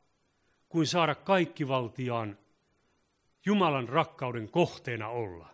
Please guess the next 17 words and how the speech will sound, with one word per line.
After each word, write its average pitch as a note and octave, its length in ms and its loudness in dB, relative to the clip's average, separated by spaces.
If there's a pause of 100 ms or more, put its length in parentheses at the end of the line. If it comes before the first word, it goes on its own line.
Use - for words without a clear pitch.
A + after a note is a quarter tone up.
eikö D#3 220 2
totta? - 460 -12 (640)
Ei F3+ 140 6
ole G#3 140 4
mitään G#3+ 680 6
sen D3 200 2
suurempaa. A2 720 -6 (560)
Saada A#3+ 360 4
olla A3+ 180 -2
tällaisen A3 920 2
Jumalan G#3 560 0 (160)
rakkauden G3 720 2
kohteena, D#3 600 0 (220)
ja F3+ 100 2
sitä A#3 340 4
olet F3 300 2
sinä, F#3+ 440 4